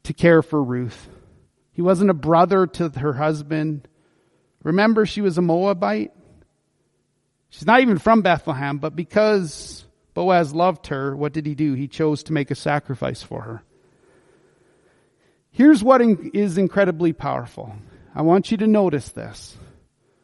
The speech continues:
Because of Ruth's one decision, remember in week one, to leave Moab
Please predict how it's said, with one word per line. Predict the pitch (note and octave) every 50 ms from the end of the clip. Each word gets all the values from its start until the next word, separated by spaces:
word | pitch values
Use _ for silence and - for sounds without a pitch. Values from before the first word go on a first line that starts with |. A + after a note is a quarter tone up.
| _ _ _ _ _ _ _ _ _ _ _
Because | - F#3 - - G#3 B3+ B3+ A3
of | B3 B3 G#3+ E3 F3+
Ruth's | G3+ G#3 G#3+ F#3+ - - E3+
one | D#3 D#3+ E3+ F3+ G3+ G3
decision, | F#3 G3 - - F3+ F3 E3+ - - G#3+ A#3 B3+ A3+ E3 - - _ _ _ _ _ _ _ _ _ _ _ _ _ _ _ _ _ _ -
remember | C#3 E3+ F#3+ F#3+ F#3+
in | G3 F#3 F3+ F3
week | F#3 F#3+ E3+ -
one, | - F3 E3+ F#3+ G#3 G#3+ G#3 G3 _ _ _ _ _ _ _ _ _ _ _ _ _ _ _ _ _ -
to | - F3
leave | E3 F3 G3+ G3+ E3+ D#3+
Moab | F3 E3 D#3 E3 F3 F#3+ G3 G3+ G3+ G3 F3+ F3